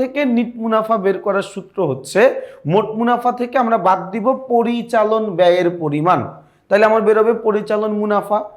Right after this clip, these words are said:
পরিচালন মুনাফার সাথে আমি যোগ করব অন্যান্য আয়, বাদ দিব অন্যান্য ব্যয়ের পরিমাণ, তাহলে আমার চলে আসবে নিট মুনাফা। ওকে, তাহলে আমরা আগে একটু মোট মুনাফাটা লিখে নেই।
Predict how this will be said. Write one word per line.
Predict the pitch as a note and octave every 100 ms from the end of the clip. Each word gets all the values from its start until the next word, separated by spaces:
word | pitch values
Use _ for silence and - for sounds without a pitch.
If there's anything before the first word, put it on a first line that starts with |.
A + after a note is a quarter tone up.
| - -
পরিচালন | G3 G#3 G#3+ G#3 G#3+ G3+
মুনাফার | G#3 G3+ G#3 G#3
সাথে | G3+ G#3 G#3
আমি | G3+ E3
যোগ | G3+ F#3
করব | G#3 G3+ G3+ -
অন্যান্য | F#3+ G3 F#3+ G3 G3 -
আয়, | F3 G3 - - _ _
বাদ | D#3+ F3 D#3+ E3+
দিব | F#3 F#3+ F#3+
অন্যান্য | F#3 F3+ F3+ F#3 E3+
ব্যয়ের | F3 F3+ F3 F3+
পরিমাণ, | E3 D#3+ F#3 - - -
তাহলে | E3 E3+
আমার | F3 F3
চলে | E3+ E3
আসবে | D#3+ - A#3+ G3+
নিট | E3 - -
মুনাফা। | A2+ G#2+ - - _ _ -
ওকে, | A#2+ G2+ - _ _
তাহলে | F#3 B3 F3+ - -
আমরা | F3+ G#3
আগে | G#3+ A3
একটু | A#3+ F3+
মোট | F#3+ G#3 A3+
মুনাফাটা | A#3 A#3 A#3+ A#3
লিখে | G#3 F#3 G3
নেই। | G3